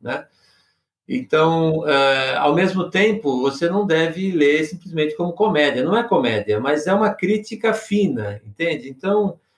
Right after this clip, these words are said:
vale a pena. Todos esses livros são muito bons. Os Detetives Selvagens, eles têm muitas passagens que foram inspiradas em experiências dele, em, em pessoas que foram amigas dele, com nomes trocados, né?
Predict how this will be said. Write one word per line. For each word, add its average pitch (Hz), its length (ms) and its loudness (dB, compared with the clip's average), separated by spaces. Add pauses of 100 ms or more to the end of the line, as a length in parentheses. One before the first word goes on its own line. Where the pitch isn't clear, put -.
(140)
vale 185 320 4
a 170 60 4
pena. 113 480 -2 (420)
Todos 311 260 -2
esses 175 300 2
livros 165 220 0
são 156 120 0
muito 151 220 -4
bons. 127 480 0 (280)
Os 131 140 -6
Detetives 165 580 0
Selvagens, 156 640 2
eles 151 340 -4
têm 175 240 -2
muitas 202 300 0
passagens 156 640 0
que - 100 -8
foram 196 240 0
inspiradas 143 600 0
em - 20 -4
experiências 127 720 -4
dele, 131 520 0 (180)
em, 135 80 -8
em 131 40 -8
pessoas 135 440 -2
que - 100 -20
foram 160 300 2
amigas 123 480 -2
dele, 139 280 0 (220)
com 165 220 4
nomes 151 280 2
trocados, 151 640 -2
né? 147 240 -4